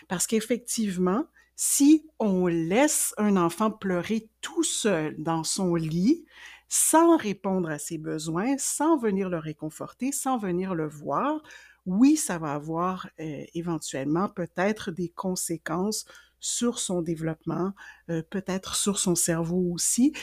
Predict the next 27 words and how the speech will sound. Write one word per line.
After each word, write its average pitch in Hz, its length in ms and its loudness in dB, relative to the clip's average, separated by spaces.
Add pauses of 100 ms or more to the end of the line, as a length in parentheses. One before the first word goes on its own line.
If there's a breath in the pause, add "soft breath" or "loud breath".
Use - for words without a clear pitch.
(140 loud breath)
parce 196 200 0
que - 80 0
l'enfant, 254 400 4
ce 277 80 0
qu'il - 120 -14
comprend 214 380 2
à 214 80 2
ce 208 120 -2
moment-là, 175 380 2
c'est : « 190 240 -2
J'ai 165 200 -2
beau 190 380 0
demander, 165 720 2
j'ai 160 240 0
beau 202 340 2 (320 loud breath)
pleurer, 190 680 2
euh, 160 100 -4
pour 175 220 -4
exprimer 202 520 2
mes 233 120 6
besoins, 170 420 0
il 202 80 0
y 185 60 0
a 170 60 -4
personne 180 480 -4
qui - 180 -6
vient 156 280 -2